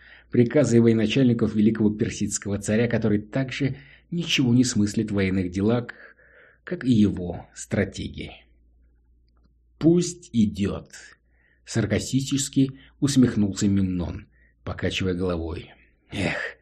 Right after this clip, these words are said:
тупые ваши мозги! Он-то идёт и придёт, прежде чем вы соберётесь его встретить». Ворча и броня себе в бороду, Мемнон угрюмо тяжёлым шагом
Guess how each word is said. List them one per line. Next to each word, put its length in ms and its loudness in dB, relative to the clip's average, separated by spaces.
тупые 560 0
ваши 400 -4
мозги! 640 -8
Он-то 340 2
идёт 600 10
и 100 -2
придёт, 440 4
прежде 280 4
чем 300 0
вы 120 4
соберётесь 640 0
его 200 -4
встретить». 760 -6
Ворча 600 2
и 120 2
броня 460 6
себе 380 2
в 120 2
бороду, 420 2
Мемнон 440 2
угрюмо 420 2
тяжёлым 460 -2
шагом 580 -8